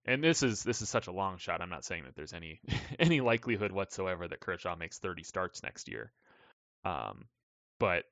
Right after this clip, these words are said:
the, the two will kind of scale together and keep this right around fair value,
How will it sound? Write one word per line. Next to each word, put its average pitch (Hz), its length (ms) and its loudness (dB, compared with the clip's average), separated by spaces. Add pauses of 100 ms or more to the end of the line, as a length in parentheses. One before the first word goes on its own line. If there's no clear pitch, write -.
(100)
the, 120 140 -2
the 120 160 0
two 165 200 0
will 135 160 2
kind 127 240 2
of 110 120 -2
scale 107 340 2
together 98 540 2
and 92 120 -6
keep - 280 -8
this 95 260 -4
right 90 280 -2
around 85 540 -4
fair 80 300 -4
value, 62 540 -4